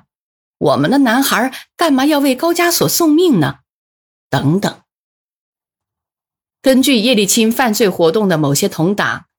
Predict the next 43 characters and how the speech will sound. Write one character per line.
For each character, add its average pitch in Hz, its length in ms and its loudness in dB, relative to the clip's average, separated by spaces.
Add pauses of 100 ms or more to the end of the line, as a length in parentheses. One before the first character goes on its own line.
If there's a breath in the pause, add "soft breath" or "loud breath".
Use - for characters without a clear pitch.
新 254 500 0
自 269 160 0
由 202 140 2
主 160 160 -2
义 151 160 0
改 147 180 -4
革 160 160 -2
派 226 320 -4 (180 soft breath)
及 226 160 0
其 214 200 0
类 285 180 2
似 202 240 0
人 143 220 0
物 185 100 0
的 175 80 0
意 147 220 -2
见， - 260 -4 (680)
俄 240 100 4
罗 277 160 2
斯 277 180 0
由 220 180 2
于 208 140 2
拥 247 240 2
有 156 180 2
无 190 280 0
边 294 260 2
无 220 180 0
垠 208 200 0
的 240 100 -2
广 135 240 -4
袤 151 180 -2
土 180 240 -6
地， - 300 -4 (240 soft breath)
是 - 200 2
一 180 120 -2
个 185 160 -2
无 180 240 -2
法 185 220 -4
管 139 240 -2
理 175 100 0
的 131 80 -4
国 135 220 -6
家， 139 320 -4